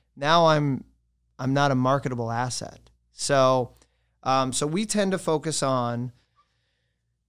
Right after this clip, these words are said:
establishing a schedule, restrictive covenants, compensation, and by the way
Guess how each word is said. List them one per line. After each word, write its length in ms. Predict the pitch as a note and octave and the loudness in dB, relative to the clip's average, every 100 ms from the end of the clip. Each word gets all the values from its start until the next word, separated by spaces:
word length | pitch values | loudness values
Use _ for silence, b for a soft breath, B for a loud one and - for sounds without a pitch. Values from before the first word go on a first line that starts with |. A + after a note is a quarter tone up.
| _ | _
establishing 960 | C3+ - D#3+ D#3+ F#3 - F#3+ F#3+ F#3+ E3+ - | -4 2 4 4 2 0 0 0 -2 -6 -8
a 80 | - | -4
schedule, 640 | - C#3 A#2+ A2 A#2+ F#3 _ _ _ _ _ _ _ _ | -2 -2 -4 -8 -10 -12 _ _ _ _ _ _ _ _
restrictive 560 | - - - D#3 G3 F3+ | -6 -4 -2 -2 -2 -2
covenants, 680 | D#3+ B2 G#2+ A2+ D3+ - - _ _ _ _ _ _ _ _ _ _ | -4 -4 -8 -12 -14 -18 -20 _ _ _ _ _ _ _ _ _ _
compensation, 1200 | - C3 D3 F3 G3 - - C#3 B2 - A#2 E3 - _ _ _ | -12 -4 -2 0 -2 0 0 -2 -2 -8 -8 -10 -12 _ _ _
and 180 | C#3 C3+ | -4 2
by 200 | D#3 D#3+ | 4 6
the 80 | D#3+ | 4
way 440 | C#3+ B2+ B2 B2 | 4 0 -2 -6